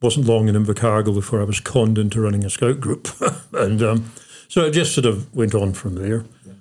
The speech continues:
Speaker 1: And, uh, really, in a smaller town, you do get to know a lot of people.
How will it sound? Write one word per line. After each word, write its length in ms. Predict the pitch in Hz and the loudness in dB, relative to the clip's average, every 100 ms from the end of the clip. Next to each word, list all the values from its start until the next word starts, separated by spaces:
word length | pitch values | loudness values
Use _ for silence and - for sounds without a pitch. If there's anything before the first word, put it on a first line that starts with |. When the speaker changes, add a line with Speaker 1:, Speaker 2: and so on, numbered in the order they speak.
| _ _ _ - | _ _ _ -2
Speaker 1:
And, 340 | 113 117 117 | 2 4 4
uh, 280 | 117 117 107 | 4 2 0
really, 340 | 175 135 139 123 | 2 4 4 4
in 80 | 113 | 2
a 40 | |
smaller 480 | 110 - 143 147 117 | 2 2 2 4 2
town, 480 | - 143 120 104 110 | 2 2 2 2 0
you 80 | 110 | 2
do 160 | 113 | 2
get 180 | 104 110 | 0 -2
to 100 | - | 0
know 340 | 110 110 95 90 - _ _ _ - | 2 2 0 -6 -18 _ _ _ -6
a 40 | |
lot 320 | 107 107 110 - | -2 0 0 -2
of 120 | - | -6
people. 360 | 104 - 113 | -6 -4 -6